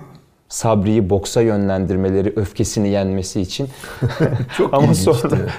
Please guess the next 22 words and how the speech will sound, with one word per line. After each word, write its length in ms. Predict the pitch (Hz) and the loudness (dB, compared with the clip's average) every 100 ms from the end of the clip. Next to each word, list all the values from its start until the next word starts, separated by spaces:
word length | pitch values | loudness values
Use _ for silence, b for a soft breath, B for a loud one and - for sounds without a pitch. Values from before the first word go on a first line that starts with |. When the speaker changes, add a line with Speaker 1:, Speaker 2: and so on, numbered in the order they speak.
| - | -2
Speaker 1:
çok 140 | 151 139 | 0 2
ilginç. 280 | 123 113 | 2 2
Sonra 220 | 107 131 123 | 2 2 4
öfkesini 600 | 123 127 135 139 147 151 B B B - | 2 2 0 2 0 0 B B B -2
dindirmek 520 | 127 139 135 143 143 139 | 4 6 6 4 4 4
yerine 240 | 127 127 | 4 4
aslında 360 | 120 - 120 117 | 2 2 0 2
kendi 300 | 123 117 127 | 2 2 2
kıyametini 600 | 120 117 117 113 120 120 | 2 2 2 0 0 2
yarattığını 560 | 110 104 - 107 104 | 2 2 -2 -2 -2
Sabri'nin 560 | 98 107 101 113 135 117 | 0 0 0 0 0 2
ve 180 | 135 B B B B B B B B _ _ - | 0 B B B B B B B B _ _ -10
kaçıyor, 460 | - 123 - 123 90 - | -2 -2 0 0 0 -4
kaçmak 400 | - 110 - 117 | -4 -2 0 -2
zorunda 380 | - 101 92 90 | 2 0 2 0
kalışı, 480 | 90 98 95 - 123 - b b b b b _ - | 0 0 0 -2 -4 -6 b b b b b _ -8
kendi 260 | 95 98 | -4 -2
topraklarından 880 | 95 95 - 92 - 90 90 87 117 127 - _ | -2 -4 -2 -2 0 0 2 0 -2 -6 -14 _
Marsilya'ya 600 | 101 107 92 117 107 101 | 0 0 0 -2 0 2
gidişi, 500 | 98 95 92 - 113 | 2 0 -4 -4 -6
Fransa'ya 640 | 104 - 110 110 104 110 104 | -6 -4 -2 -2 -2 0 0
gidişi, 520 | 104 101 101 - 135 | 0 -2 -2 0 0